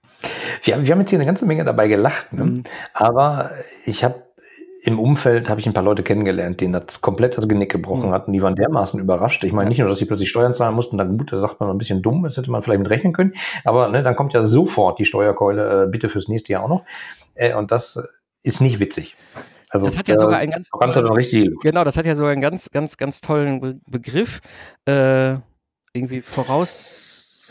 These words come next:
Speaker 2: Zahl-
Speaker 1: Zurück-, voraus-, äh, vorauszahlende Zurückzahlung. Also irgendwie so ein Begriff, den sie sich wirklich nur in Finanzamt
Speaker 2: Nachträgliche
Speaker 1: anwenden.
Speaker 2: Einkommensteuervorauszahlung, so rum.
Speaker 1: Genau,
Speaker 2: Ne?
Speaker 1: genau, sowas.
Speaker 2: So, also genau, so ein richtig <laughs> typischer deutscher Finanzbegriff. Ja,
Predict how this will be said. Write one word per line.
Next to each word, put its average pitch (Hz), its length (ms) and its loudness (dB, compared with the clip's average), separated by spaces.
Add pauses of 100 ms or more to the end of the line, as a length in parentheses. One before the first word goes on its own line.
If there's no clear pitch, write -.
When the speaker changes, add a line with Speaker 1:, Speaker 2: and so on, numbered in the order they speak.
(240)
Speaker 2:
Zahl- 151 240 0
Speaker 1:
Zurück-, 147 400 0
voraus-, 135 1040 0
äh, 123 220 -2
vorauszahlende 135 1080 -2
Zurückzahlung. 135 920 0 (220)
Also 139 140 4
irgendwie 147 260 4
so 139 100 4
ein 139 80 2
Begriff, 139 300 2
den 131 240 0
sie 123 180 0
sich 113 100 -2
wirklich 127 220 0
nur 123 220 4
in 110 80 0
Finanzamt 95 380 0
Speaker 2:
Nachträgliche 196 380 -4
Speaker 1:
anwenden. 180 200 -2
Speaker 2:
Einkommensteuervorauszahlung, 135 1200 -4 (120)
so 143 140 -4
rum. 101 220 -8 (180)
Speaker 1:
Genau, 113 360 2
Speaker 2:
Ne? 196 220 -6
Speaker 1:
genau, 104 320 2
sowas. 101 280 0
Speaker 2:
So, - 60 -18
also 156 140 -4
genau, 160 200 2
so 160 80 -4
ein 165 40 -8
richtig 311 280 -2
<laughs> - 40 -2
typischer 175 600 -2 (160)
deutscher 135 420 -4
Finanzbegriff. 143 760 -4 (400)
Ja, 196 160 0